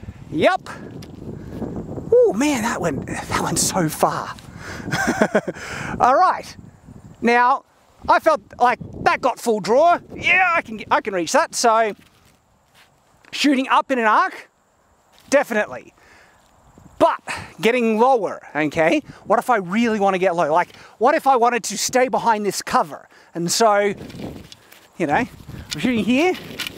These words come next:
Let's see, like, I would need to, s-, like, 'cause I, I needed to get up like this. So depending on what level of cover and what level you're willing to expose yourself, it depends.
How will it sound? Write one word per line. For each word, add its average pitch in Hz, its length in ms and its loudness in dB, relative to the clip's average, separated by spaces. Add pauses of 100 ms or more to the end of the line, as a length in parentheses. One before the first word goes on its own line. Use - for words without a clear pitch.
(140)
Let's - 280 -2
see, 160 220 -8 (260)
like, 143 300 -6 (1080)
I 151 100 4
would 165 120 4
need 220 200 2
to, 220 60 0
s-, 202 160 0
like, 381 240 0 (640)
'cause 208 120 0
I, 302 240 4
I 277 160 4
needed 339 300 2
to 233 300 4 (160)
get 240 200 0
up 233 220 2
like 269 160 2
this. 202 140 0
So 202 100 0
depending 302 380 0
on 262 100 4
what 247 160 2
level 226 240 2
of - 140 -2
cover 277 380 4 (440)
and 202 140 0
what 226 120 2
level 220 320 2
you're 214 120 2
willing 214 280 2
to 196 80 -4
expose 214 440 0
yourself, 190 580 -4 (1300)
it - 160 0
depends. 180 720 -2